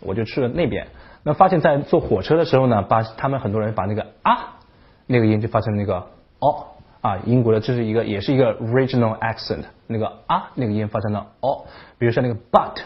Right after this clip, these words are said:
他们我在听的时候就就是but，but，but。所以有一个很脏的词，就是美国人特别喜欢说，你大-，大家看那个Hollywood，那个美国那些movie的时候呢，你发现他们都会说fucking，fucking。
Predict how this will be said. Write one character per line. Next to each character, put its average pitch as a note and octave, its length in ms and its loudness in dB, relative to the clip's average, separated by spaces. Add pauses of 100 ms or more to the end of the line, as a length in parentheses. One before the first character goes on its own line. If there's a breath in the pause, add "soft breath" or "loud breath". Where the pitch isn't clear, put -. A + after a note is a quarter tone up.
(120)
他 - 80 -10
们 B2+ 160 -2
我 G2+ 120 -4
在 A#2+ 100 4
听 C3+ 220 -4
的 C3 80 0
时 A2+ 100 -4
候 G#2+ 60 -2
就 A2+ 60 -4
就 A2 80 -4
是 G#2 100 -10 (180)
but，but，but。 - 1080 -2 (360 loud breath)
所 - 180 4
以 D#3+ 60 8
有 A2+ 140 6
一 - 20 2
个 B2+ 80 0
很 A#2+ 200 0
脏 G#2+ 160 4
的 D3+ 80 2
词， - 120 -4
就 A#2+ 80 -2
是 A#2+ 160 0
美 A2 180 4
国 A2 80 4
人 C3 60 4
特 C3+ 60 4
别 B2+ 100 4
喜 - 100 -2
欢 G#2+ 120 -2
说， G#2 100 -4
你 G#2+ 80 -4
大-， G#2+ 180 -4
大 C3 100 2
家 A#2 60 0
看 A#2+ 140 -4
那 A2+ 80 -2
个 A2 60 -4
Hollywood， A#2 540 0 (340 loud breath)
那 G#2+ 100 -2
个 G#2 300 2
美 A2 120 -2
国 G2+ 120 -2
那 A#2 120 -2
些 A#2 120 2
movie A#2+ 320 2
的 G2 100 -2
时 G2 140 -4
候 G#2+ 80 -2
呢， G2 80 -2
你 F#2+ 60 -4
发 A2 120 0
现 G#2+ 140 -2
他 G#2 80 -8
们 G#2 80 -2
都 G2+ 60 -2
会 G2 40 -4
说 G2+ 160 -4 (100)
fucking，fucking。 G#2 680 -2